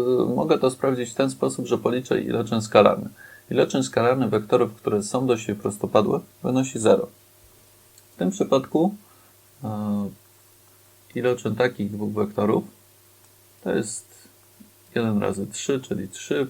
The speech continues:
plus trzy razy dwa, czyli sześć, plus zero razy zero, zero i to będzie razem dziewięć. No, dziewięć nie jest równe zero, także te dwa wektory nie są do siebie prostopadłe.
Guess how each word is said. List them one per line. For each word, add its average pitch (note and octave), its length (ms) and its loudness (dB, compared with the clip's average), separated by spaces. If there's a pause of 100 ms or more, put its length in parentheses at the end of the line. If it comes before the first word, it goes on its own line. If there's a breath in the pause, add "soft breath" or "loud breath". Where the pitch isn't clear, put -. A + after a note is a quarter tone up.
plus G#2 320 -4
trzy - 280 -6
razy G2+ 280 -4
dwa, G2 240 -4
czyli G#2 260 -10
sześć, - 320 -4
plus G#2+ 220 -8
zero G#2+ 260 -4
razy - 280 -6
zero, G#2 360 -2 (1040 loud breath)
zero G#2 400 2 (180)
i - 140 -8
to G2+ 200 -8
będzie G2+ 360 -6
razem F#2+ 340 -6
dziewięć. - 520 -6 (100)
No, C3+ 140 -2
dziewięć C#3 340 -4
nie B2+ 100 -2
jest B2 200 -4
równe G2+ 280 -2
zero, G#2 260 0
także G#2+ 320 -2
te A2+ 120 0
dwa A2 200 -2
wektory G#2 380 0
nie A2 140 2
są G#2 160 -4
do G2+ 80 0
siebie G2 260 -4
prostopadłe. - 560 0